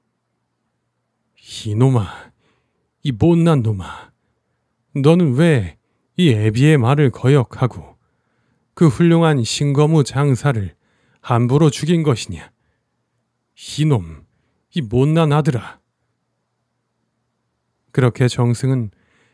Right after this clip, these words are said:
계속 호통을 치며 관을 때려댔습니다. 사람들은 그런 정승의 행동에 어이없어하였습니다. 하지만 정승은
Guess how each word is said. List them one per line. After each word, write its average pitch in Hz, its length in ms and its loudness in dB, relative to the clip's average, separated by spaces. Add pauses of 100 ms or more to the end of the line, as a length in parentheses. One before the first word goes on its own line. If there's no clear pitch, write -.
(160)
계속 - 360 0
호통을 165 420 0
치며 127 600 -2 (360)
관을 127 320 4
때려댔습니다. 120 960 -2 (1800)
사람들은 120 720 -2 (540)
그런 139 260 4
정승의 139 540 2
행동에 135 580 -2 (360)
어이없어하였습니다. 123 1400 0 (2750)
하지만 147 440 0
정승은 117 680 -4